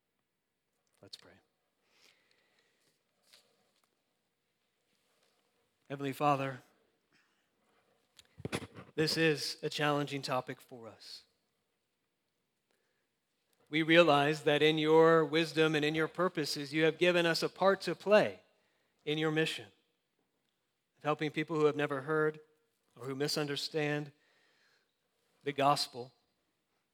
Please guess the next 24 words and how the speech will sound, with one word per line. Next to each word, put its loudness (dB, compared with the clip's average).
a -10
chance -6
to -12
hear -16
it -20
clearly, -10
winsomely. -12
We -16
struggle -4
with -6
guilt. 0
We -16
struggle -8
with -10
what -8
that -6
looks -8
like. -2
We -18
struggle -8
with -8
boldness -4
and -14
fear. -12